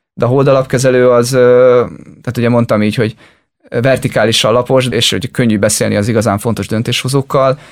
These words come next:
de egyébként széltében is könnyű volt mozogni, tehát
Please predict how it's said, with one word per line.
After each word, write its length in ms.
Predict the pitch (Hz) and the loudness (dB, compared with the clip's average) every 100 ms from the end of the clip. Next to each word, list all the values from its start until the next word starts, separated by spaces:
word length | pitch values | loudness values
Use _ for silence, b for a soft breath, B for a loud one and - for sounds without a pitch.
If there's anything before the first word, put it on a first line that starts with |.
| B _ | B _
de 140 | 127 | 0
egyébként 680 | 120 120 120 - 123 113 85 | 2 2 -2 -2 -2 -2 -6
széltében 480 | - 113 104 98 95 | -6 -4 -2 0 0
is 260 | 90 - - | 0 -2 -6
könnyű 260 | - 98 101 | -6 -4 -2
volt 220 | 101 95 | -2 -2
mozogni, 460 | 107 113 113 123 120 | -2 -2 0 0 -2
tehát 460 | 113 107 107 104 | -2 -2 -2 -6